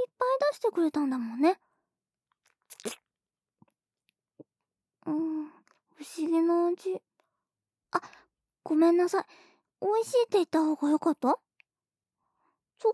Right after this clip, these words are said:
か。でも、エッチな感じはするかも。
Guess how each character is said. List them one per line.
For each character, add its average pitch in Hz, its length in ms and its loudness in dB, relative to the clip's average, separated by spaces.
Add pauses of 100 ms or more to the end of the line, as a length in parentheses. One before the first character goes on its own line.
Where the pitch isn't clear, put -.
か。 320 260 -8 (320)
で 330 80 0
も、 277 160 0 (2750)
エ 320 60 -4
ッ 349 180 -4
チ 339 140 -8
な 277 140 -2
感 254 320 -6
じ 269 100 -10
は 269 160 -4
す - 160 -8
る 302 140 -4
か 285 160 -4
も。 240 180 -2